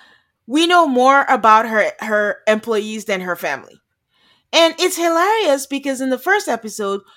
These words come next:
she said she came on this show because she was ready to stop focusing on her business, and she was in a place in her life where she wanted to create time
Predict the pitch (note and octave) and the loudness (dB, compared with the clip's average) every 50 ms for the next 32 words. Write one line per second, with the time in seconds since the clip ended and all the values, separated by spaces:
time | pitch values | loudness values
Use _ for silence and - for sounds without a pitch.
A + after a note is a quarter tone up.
0 | _ _ _ - - D4+ C#4+ - - G4 A4+ A4+ - F#4 D4+ - C#4 C4 A#3+ A3+ | _ _ _ -10 -8 -8 -8 0 2 2 2 2 -2 -10 -6 -4 -4 -4 -4 -4
1 | G#3+ G3+ F#3 F3+ E3 - - - D#4 D#4 C4 G#3+ G3+ G3 F3 G#3+ G#3 - A#3 A3 | -6 -6 -8 -10 -8 -8 -4 -2 0 0 0 0 -2 -4 -6 -10 -8 -8 -8 -6
2 | - - A3+ A3 G#3 F#3 F#3+ F#3+ G#3+ A#3 A#3+ C4 - - - G3 - - - - | -6 -8 -8 -8 -8 -8 -6 -4 -4 -4 -4 -8 -12 -10 -10 -8 -8 -6 0 0
3 | A3+ A#3+ B3 - _ - B3 A3 A3 A#3+ A3+ - A3 G3+ F#3+ F#3 F#3 F3+ F3 E3 | 0 0 0 -4 _ -6 -6 -6 -6 -8 -12 -10 -10 -10 -10 -10 -10 -12 -12 -8
4 | F3+ D4 E4 B3 G#3+ G3+ F#3+ G3 - _ _ - - - - A3 A#3 A3+ B3+ B3+ | -8 -8 -8 -6 -6 -6 -6 -6 -8 _ _ -20 -20 -4 0 0 0 0 0 -4
5 | B3 G#3+ A#3 A3+ G#3+ A3 - B3+ C#4 C#4+ - C4 A#3 A3+ G#3+ G3 G3 A3+ D4 C#4+ | -4 -4 -4 -6 -6 -4 -4 -4 -4 -4 -6 -6 -4 -4 -4 -2 0 0 0 0
6 | G#3 F#3+ F#3 F#3 _ _ _ _ _ _ - A#3+ A#3+ A#3 - C4 B3 A#3 A#3 A3+ | 0 -2 -4 -6 _ _ _ _ _ _ 6 6 6 6 4 -6 -6 -4 -4 -4
7 | A3+ A3+ - A3+ - A3 A3+ A3 G#3 G#3 G#3 - G#3+ G3+ G3+ G3+ G3 F#3+ F#3+ G3+ | -4 -6 -8 -12 -10 -10 -4 -2 -2 -2 -2 -6 -8 -6 -6 -4 -4 -6 -8 -10